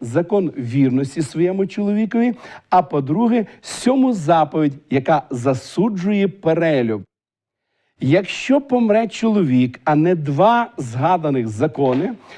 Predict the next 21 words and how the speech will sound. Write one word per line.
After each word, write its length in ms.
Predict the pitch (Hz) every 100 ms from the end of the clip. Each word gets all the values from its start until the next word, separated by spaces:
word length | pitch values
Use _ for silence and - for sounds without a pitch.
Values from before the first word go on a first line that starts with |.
| - -
вона 300 | 165 247 240
звільняється 1000 | 185 135 143 202 185 180 214 226 226 - 214
від 160 | 190
закону 560 | 151 160 - 190 175 143
вірності 720 | 120 151 175 214 - 233 233 - - _
і 120 | 220
не 180 | 214 196
буде 420 | 151 131 214 226
перелюбницею, 1200 | 175 - 180 165 156 226 240 226 175 - 139 120 - -
вийшовши 840 | - 123 175 247 202 226 208 - 220
за 240 | 175 139
іншого 760 | 151 - 160 170 151 170 156 156 -
заміж. 800 | 131 120 147 131 110 - - - _ _ _ _ _ _
Тут 380 | 233 302 - -
присутні 680 | 170 156 - 247 185 208
три 340 | 170 - 165 214
персонажі: 880 | - 175 156 - 156 156 120 104 95 - _ -
жінка, 800 | 117 107 156 143 127 175 214 233 - _ _
закон 840 | 123 113 165 160 147 165 214 226 - _ _ -
і 140 | 185
чоловік. 680 | - 180 202 220 220 147